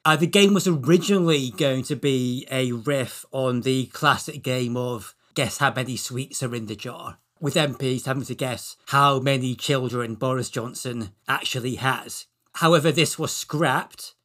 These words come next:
in favour of the game they actually had, due to it being deemed too difficult,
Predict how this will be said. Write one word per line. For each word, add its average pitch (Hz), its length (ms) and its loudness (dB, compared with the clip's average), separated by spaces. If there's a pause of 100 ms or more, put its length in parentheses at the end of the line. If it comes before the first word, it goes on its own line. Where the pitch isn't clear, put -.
in 120 80 -10
favour 131 460 -2
of 127 160 -4
the 127 80 -6
game 127 220 -4
they 120 100 -2
actually 123 320 -6
had, 117 360 -12 (240)
due 143 200 0
to 127 160 -8
it 120 100 -12
being 135 300 2
deemed 135 560 -2
too 151 320 0
difficult, - 840 -8